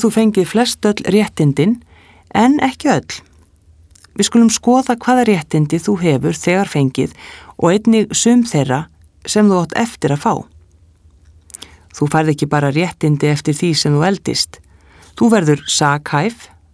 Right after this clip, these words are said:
sakhæfur við fimmtán ára aldur. Það þýðir að hægt er að refsa þér sem fullorðnum fyrir að brjóta lög. Myndir þú kalla slíkt réttindi? Börnum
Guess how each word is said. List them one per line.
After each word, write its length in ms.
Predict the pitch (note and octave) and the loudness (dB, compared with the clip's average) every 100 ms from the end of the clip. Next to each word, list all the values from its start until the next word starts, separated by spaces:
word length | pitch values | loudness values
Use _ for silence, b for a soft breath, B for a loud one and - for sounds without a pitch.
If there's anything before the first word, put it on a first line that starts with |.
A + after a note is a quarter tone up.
| - | -14
sakhæfur 680 | - C#3 C3+ - B2+ B2 - - | -6 -4 -4 -4 -4 -2 -6 -6
við 220 | D3 F#3+ E3+ | 0 0 0
fimmtán 380 | E3+ D3 C#3+ C3 | -4 -2 0 2
ára 160 | A#2+ | 0
aldur. 300 | A#2 - - - b b b b b b | -4 -6 -8 -10 b b b b b b
Það 200 | C4 B3 | -2 2
þýðir 380 | G#3 D3 F3+ A3 - _ F3 | 2 2 0 -4 -12 _ -4
að 160 | D#3 | 0
hægt 280 | A3 B3 - | 0 -2 -2
er 100 | G#3 | 0
að 120 | F3+ A3+ | 2 0
refsa 320 | A#3 - A3+ | -2 -4 -2
þér 220 | D#3+ D3+ | 0 0
sem 180 | - F#3 | 0 -2
fullorðnum 720 | - C4 - D#3 C3+ C#3 G3 B B B B - | -2 -4 0 0 0 0 0 B B B B -6
fyrir 260 | A3 G3+ E3+ | -2 0 0
að 80 | E3+ | 0
brjóta 260 | D#3+ E3 | 0 0
lög. 240 | A3 G3+ C#3 - _ _ _ _ _ _ _ _ F3+ | 0 0 -4 -16 _ _ _ _ _ _ _ _ 0
Myndir 300 | E3 D#3 D3 | 0 0 -2
þú 120 | D3+ | -2
kalla 400 | E3+ E3 D#3 D3+ - | -2 -2 -2 -2 -4
slíkt 460 | - E3+ E3 - - | -4 -4 -4 -12 -4
réttindi? 560 | D#3 D3 - D#3 A#3+ C#4 _ _ _ _ _ _ _ _ _ b b b b b b b b b b b - _ _ _ - F#3 | -2 -2 -2 -2 -2 -6 _ _ _ _ _ _ _ _ _ b b b b b b b b b b b -20 _ _ _ -4 0
Börnum 480 | A3+ C4 C4+ C#4+ | 0 2 0 0